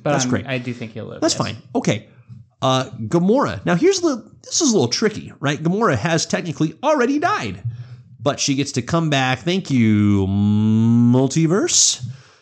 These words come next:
Speaker 2: So she's had her multiversal resurrection. I, I think she lives. I don't think she dies a second time,
Speaker 1: I also
Speaker 2: right?
Speaker 1: think she lives because I think it's weird if you kill her again.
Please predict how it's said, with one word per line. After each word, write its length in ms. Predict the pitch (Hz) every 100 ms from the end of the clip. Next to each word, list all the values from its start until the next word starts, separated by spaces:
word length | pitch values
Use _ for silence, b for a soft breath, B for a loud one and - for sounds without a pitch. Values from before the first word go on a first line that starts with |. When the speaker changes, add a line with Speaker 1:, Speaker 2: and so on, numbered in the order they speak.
| B B
Speaker 2:
So 220 | - 120
she's 160 | 113 123
had 160 | 143
her 100 | 139
multiversal 800 | 123 135 135 135 135 127 135 123 -
resurrection. 1000 | 113 117 120 151 120 110 - 110 131 b b b b - - -
I, 100 | 151 -
I 40 |
think 160 | - 107
she 160 | - 92
lives. 280 | 76 - -
I 40 |
don't 160 | 113 104
think 140 | 101
she 140 | 104
dies 260 | 98 101 98
a 60 | 95
second 340 | 92 95 85
time, 180 | - 247
Speaker 1:
I 60 |
also 260 | 254 151 220
Speaker 2:
right? 60 | 220
Speaker 1:
think 200 | 220 208
she 160 | - 196
lives 300 | 190 185 175
because 280 | 156 151
I 100 | 139
think 260 | 131 180 165
it's 120 | 143
weird 280 | 131 135 135
if 120 | 123
you 60 | 120
kill 260 | 120 127 110
her 120 | 107
again. 320 | 104 101 101